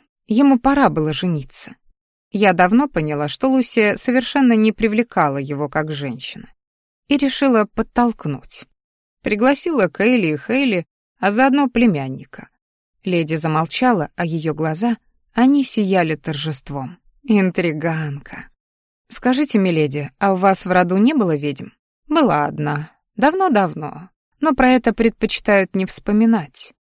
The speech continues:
Я кивнула. "Конечно, в семье мага такое. Ужас, да и только". Усмешку не сдержала, ведь теперь мы с Вернером будем представлять образец несовершенства мира. Или наоборот.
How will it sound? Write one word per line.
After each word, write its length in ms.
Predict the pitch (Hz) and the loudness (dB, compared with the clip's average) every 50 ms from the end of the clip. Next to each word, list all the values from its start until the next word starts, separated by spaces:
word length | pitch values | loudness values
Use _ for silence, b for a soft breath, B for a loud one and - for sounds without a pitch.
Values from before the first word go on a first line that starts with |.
| _ _ _ _ | _ _ _ _
Я 220 | - 208 262 277 | -2 -2 -2 -2
кивнула. 540 | - - 233 202 170 143 131 127 - - - _ _ _ _ _ _ _ _ _ _ | -2 -4 -6 -4 -4 -4 -6 -6 -12 -18 -20 _ _ _ _ _ _ _ _ _ _
"Конечно, 500 | - 285 302 311 294 240 - - 180 165 | 0 2 2 4 4 2 2 0 -2 -4
в 60 | - | -2
семье 340 | - 214 202 214 226 233 185 | 0 2 2 4 4 4 2
мага 360 | 165 180 233 277 233 170 156 | 2 2 0 0 0 -4 -4
такое. 680 | - - 151 135 - - - 269 262 190 143 - - _ _ _ _ _ | -6 -10 -12 -12 -10 -4 -2 0 0 0 -4 -6 -12 _ _ _ _ _
Ужас, 340 | 208 185 160 147 139 147 135 | -2 -2 -2 -2 -6 -8 -8
да 120 | - 165 165 | -4 -4 -4
и 80 | 160 | -4
только". 460 | - - 156 147 131 - - - - - _ _ _ _ _ _ _ _ _ _ _ | -4 -8 -12 -12 -12 -16 -20 -20 -20 -20 _ _ _ _ _ _ _ _ _ _ _
Усмешку 480 | - 190 - - 196 190 190 - - 190 | -6 -4 -2 2 2 2 0 0 -2 -2
не 140 | 180 175 175 | 0 0 -2
сдержала, 560 | 160 175 185 180 185 226 262 269 196 156 139 - _ _ _ _ | 0 -2 -2 -2 0 0 2 2 2 0 -4 -6 _ _ _ _
ведь 160 | 185 185 - | -6 -6 -6
теперь 280 | - 240 - 302 285 | -6 -4 -2 2 4
мы 140 | 247 214 233 | 4 4 4
с 120 | 233 - 208 | 2 2 0
Вернером 580 | 202 254 262 247 226 208 208 202 190 180 170 | 2 2 4 4 4 4 4 2 2 0 0
будем 300 | 185 233 214 208 190 180 | 0 0 0 2 0 -2
представлять 640 | - 165 180 - - - 180 175 185 214 233 226 - | -2 -4 -6 -6 -4 -2 -2 0 2 0 0 0 -2
образец 580 | 175 151 143 165 175 175 190 247 247 - - 202 | -4 -2 0 -2 0 0 0 0 0 0 -4 -4
несовершенства 840 | 180 180 - - 190 175 175 - - - 190 180 - - - 156 | -4 -4 -4 -4 -4 -2 -2 -2 -2 -2 -2 -2 -4 -6 -6 -4
мира. 420 | 165 175 185 208 185 156 - - - _ _ _ _ _ _ _ _ | -2 -2 0 0 -2 -4 -6 -12 -20 _ _ _ _ _ _ _ _
Или 260 | - 175 156 143 151 | -6 -6 -6 -4 -6
наоборот. 760 | 156 165 202 233 247 240 269 269 254 170 - - _ - - | -4 -2 0 0 2 2 2 0 -2 -4 -8 -12 _ -20 -20